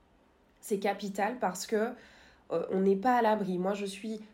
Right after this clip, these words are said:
fâchée de voir sur Instagram, sur TikTok, on m'a envoyé un TikTok il y a pas longtemps, euh, de quelqu'un qui, euh, qui vend des trucs, enfin qui vend des accompagnements pour accoucher par voie basse. Et en fait, le, le credo, c'est, euh,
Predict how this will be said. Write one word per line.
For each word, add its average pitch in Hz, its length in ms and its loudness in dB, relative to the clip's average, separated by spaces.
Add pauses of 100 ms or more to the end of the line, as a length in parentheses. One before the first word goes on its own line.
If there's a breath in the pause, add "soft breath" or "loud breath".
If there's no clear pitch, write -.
fâchée 247 880 -2
de 190 140 0
voir 202 420 -2
sur 196 260 -6
Instagram, 196 560 -4
sur 233 200 -6
TikTok, 240 420 -6
on 202 60 -4
m'a 220 100 -2
envoyé 240 320 -2
un 254 100 -2
TikTok 233 420 -8
il 208 40 -8
y - 20 -4
a 214 40 -8
pas 202 140 -2
longtemps, 196 380 -6 (540 loud breath)
euh, 185 220 4
de 196 140 2
quelqu'un 208 460 -2
qui, 214 400 -6
euh, 175 580 0 (440 loud breath)
qui - 160 -4
vend 226 240 4
des 233 160 2
trucs, 226 400 -6
enfin 190 220 -6
qui 190 140 -10
vend 220 120 0
des 226 180 0
accompagnements 196 960 -2 (260 loud breath)
pour 220 160 -4
accoucher 220 360 -4
par 190 200 -2
voie 180 140 -2
basse. 214 340 -2
Et 190 80 -2
en 180 80 0
fait, 226 300 -6
le, 190 180 -2
le 180 160 -2
credo, 214 540 -2
c'est, 214 380 0
euh, 180 220 2